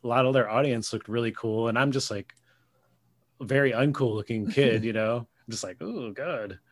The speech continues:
Speaker 1: I like
Speaker 2: That's
Speaker 1: these guys, but God, I don't know if I fit in here." <laughs>
Speaker 2: Yeah, yeah.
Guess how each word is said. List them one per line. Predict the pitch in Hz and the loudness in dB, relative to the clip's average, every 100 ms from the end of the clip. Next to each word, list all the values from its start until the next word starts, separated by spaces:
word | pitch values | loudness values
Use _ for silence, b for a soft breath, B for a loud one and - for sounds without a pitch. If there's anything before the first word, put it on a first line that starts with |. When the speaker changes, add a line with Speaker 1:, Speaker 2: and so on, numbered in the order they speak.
| B B 123 95 - - - - - - | B B -18 -20 -20 -20 -20 -20 -8 0
Speaker 1:
I | 123 | 10
like | 190 | 10
Speaker 2:
That's | - | 10
Speaker 1:
these | 160 | 4
guys, | - 117 117 | 2 4 4
but | 113 110 | 2 0
God, | 127 | 4
I | 139 | 4
don't | 147 | 4
know | 131 | 2
if | 135 | 2
I | |
fit | 107 127 123 | 0 0 2
in | 160 | 4
here." | 120 117 - | 2 2 0
<laughs> | - | 4
Speaker 2:
Yeah, | 277 330 339 370 269 | 10 12 12 12 10
yeah. | 311 - 285 | 8 8 6